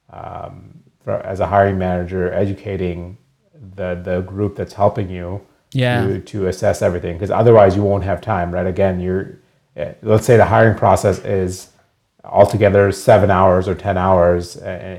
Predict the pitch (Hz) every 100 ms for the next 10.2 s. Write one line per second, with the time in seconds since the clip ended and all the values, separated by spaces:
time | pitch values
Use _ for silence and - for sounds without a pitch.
0 | 90 92 101 101 90 87 85 90 - _
1 | _ _ 107 101 110 110 104 101 95 90
2 | 92 98 95 92 85 87 80 _ _ _
3 | - 90 - 90 85 - 101 95 110 -
4 | - 101 92 90 - - _ - 95 104
5 | 107 98 98 113 107 113 98 - 90 95
6 | 95 90 87 92 87 90 85 80 85 85
7 | - 95 90 85 87 85 - 92 87 90
8 | 92 87 90 - 170 185 202 202 170 147
9 | 156 - 185 190 175 139 127 131 131 135
10 | 135